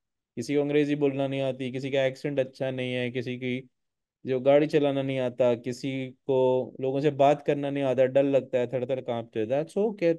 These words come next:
तो क्या है, है तो है मसला मेरे अंदर, राइट? जिस दिन आपने खुद ये सीख लिया, आपसे बड़ा कॉन्फिडेंट आदमी रूम के अंदर कोई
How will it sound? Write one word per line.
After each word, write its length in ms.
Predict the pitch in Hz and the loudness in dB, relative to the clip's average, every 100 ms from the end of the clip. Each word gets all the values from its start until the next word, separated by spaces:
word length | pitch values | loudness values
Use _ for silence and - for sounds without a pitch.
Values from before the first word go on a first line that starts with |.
| 165 | -2
तो 160 | 170 | -4
क्या 260 | 170 180 180 | -2 0 2
है, 200 | 151 135 | 2 0
है 180 | 117 117 | -2 -4
तो 160 | 143 | -2
है 160 | 139 156 | 0 -2
मसला 340 | 165 156 147 | -2 -6 -6
मेरे 220 | 139 135 | -4 -4
अंदर, 260 | 135 131 127 | -6 -6 -6
राइट? 200 | 147 220 _ _ _ _ _ 110 | -6 -8 _ _ _ _ _ -6
जिस 200 | 123 156 | -4 0
दिन 180 | 175 | 0
आपने 340 | 156 139 147 147 | 0 0 -2 -6
खुद 240 | - 143 | -2 0
ये 120 | 147 | 0
सीख 320 | 143 147 139 143 | 0 -2 -2 0
लिया, 240 | 143 143 | 2 2
आपसे 420 | - 110 110 - | 2 0 0 -2
बड़ा 220 | 120 120 | 0 0
कॉन्फिडेंट 560 | 113 110 101 101 110 107 | 0 -4 -6 -6 -6 -2
आदमी 280 | 101 101 107 | -2 -2 -4
रूम 240 | 98 98 | -4 -6
के 100 | 104 | -6
अंदर 260 | 104 98 104 | -4 -4 -2
कोई 340 | 107 156 202 | 0 -2 -4